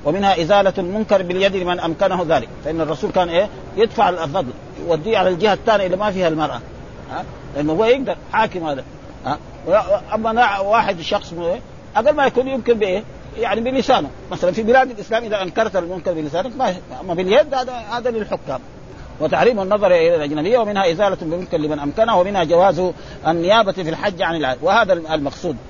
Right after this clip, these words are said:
الميؤوس منه، آه، بهرم أو زمانة أو موت، ومنه جواز حج المرأة عن الرجل،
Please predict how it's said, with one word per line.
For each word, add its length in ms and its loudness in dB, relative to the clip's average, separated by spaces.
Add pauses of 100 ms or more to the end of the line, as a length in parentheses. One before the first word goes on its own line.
(180)
الميؤوس 520 0
منه، 220 -2 (340)
آه، 160 4
بهرم 380 4
أو 260 0
زمانة 480 0
أو 280 2
موت، 280 2
ومنه 300 -2
جواز 340 4
حج 320 -2
المرأة 320 0
عن 180 2
الرجل، 460 2